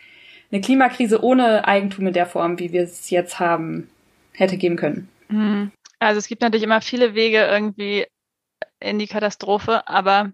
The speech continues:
Speaker 2: ich würde jetzt erst, also erstmal würde ich sagen, ja, auf jeden Fall wär, hätten wir nicht diese Art von allgemeiner,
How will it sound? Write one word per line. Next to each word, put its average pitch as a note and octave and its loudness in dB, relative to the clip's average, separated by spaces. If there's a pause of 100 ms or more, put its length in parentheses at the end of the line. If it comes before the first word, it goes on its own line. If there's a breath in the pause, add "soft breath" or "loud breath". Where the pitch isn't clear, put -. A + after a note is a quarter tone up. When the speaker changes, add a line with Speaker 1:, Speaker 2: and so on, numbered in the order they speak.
(140)
Speaker 2:
ich - -8
würde A#3 4
jetzt B3 2
erst, A3 2
also G#3 0
erstmal C4 0
würde B3 -4
ich A#3+ -10
sagen, A#3+ 0
ja, A3 4
auf - -4
jeden A3+ -8
Fall G#3 2 (180)
wär, F#3+ 0
hätten G3+ -6
wir F#3+ 0
nicht G3 -6
diese B3+ -2
Art G3+ 0
von F#3 0 (140)
allgemeiner, G#3 0